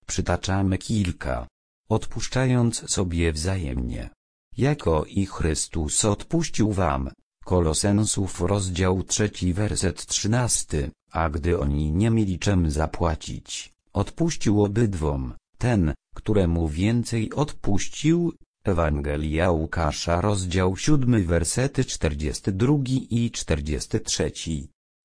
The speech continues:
Podaliśmy cztery przykłady, w których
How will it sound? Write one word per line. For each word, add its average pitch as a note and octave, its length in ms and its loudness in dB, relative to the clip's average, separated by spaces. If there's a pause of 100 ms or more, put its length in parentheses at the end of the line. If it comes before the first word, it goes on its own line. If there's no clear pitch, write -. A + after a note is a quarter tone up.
Podaliśmy F#2+ 760 0
cztery G#2 460 0
przykłady, D#2 800 -2 (240)
w - 100 -10
których G2+ 540 0